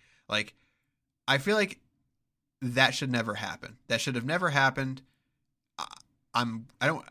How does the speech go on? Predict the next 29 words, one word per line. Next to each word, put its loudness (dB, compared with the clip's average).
I've 2
said 4
it 0
before, 2
I 8
commend 2
them -2
for -2
pushing -2
it -4
so 2
late 0
and -2
making -2
that 0
decision, -2
'cause -4
that 6
was -2
their 0
game. 0
Like, -8
that 0
was, -8
that 0
was 0
the 0
only -2
game -6